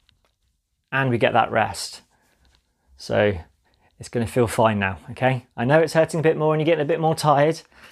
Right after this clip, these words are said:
but this is the bit now that does you good. When you're working, when you're tired,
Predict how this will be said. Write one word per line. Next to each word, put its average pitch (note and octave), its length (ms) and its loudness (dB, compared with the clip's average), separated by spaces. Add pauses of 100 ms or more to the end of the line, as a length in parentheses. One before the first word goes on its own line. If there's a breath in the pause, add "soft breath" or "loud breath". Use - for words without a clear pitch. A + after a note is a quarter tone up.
(960 soft breath)
but B2 160 0
this D3 200 0
is D3+ 80 -2
the D#3 80 0
bit D#3 240 2
now C#3 220 2
that C3+ 140 -6
does C#3 200 0
you C#3+ 80 -2
good. A#2 280 2
When A#2+ 120 -2
you're A#2+ 100 0
working, E3 480 2
when D#3+ 160 0
you're D#3+ 100 0
tired, A2+ 460 0